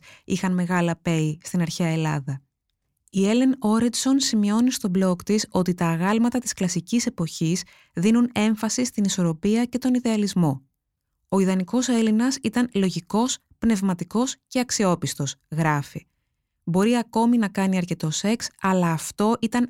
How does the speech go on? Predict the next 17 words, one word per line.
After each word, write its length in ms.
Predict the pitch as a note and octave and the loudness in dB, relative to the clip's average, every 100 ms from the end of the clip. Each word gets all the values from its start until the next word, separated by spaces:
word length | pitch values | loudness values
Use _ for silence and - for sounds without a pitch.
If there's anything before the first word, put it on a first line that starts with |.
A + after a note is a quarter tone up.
| - | -2
άσχετο 680 | G3+ G#3+ - A#3 - B3+ C4+ | -2 0 -2 -4 -2 -4 -4
με 160 | - F#3 | -2 -2
το 120 | F3+ | 0
μέγεθος 420 | E3+ F3 G#3+ A3 | 0 0 -2 -4
του 140 | - - | -10 -4
πέους 380 | F#3 F3 D3 | 0 0 0
του 240 | - F#3 A#3 - _ _ | -4 -4 -4 -8 _ _
και 120 | _ F#3+ | _ -2
το 100 | F3 | 0
μικρό 400 | E3+ A3+ B3 - | 0 0 -2 0
πέους 340 | G#3 G#3 G#3+ | -2 0 -2
του 240 | - C4 C4+ | -2 -4 -2
του 100 | G3+ | -2
επέτρεπε 560 | F3+ G3+ G#3+ A#3 B3 | 0 -2 -2 -2 -2
να 120 | A3+ | -2
παραμένει 440 | G#3 E3+ D#3+ G#3 A3 | -2 -2 0 0 0
λογικός. 680 | G3+ F3+ F3 D3+ C3 - | 0 -4 -4 -4 -4 -6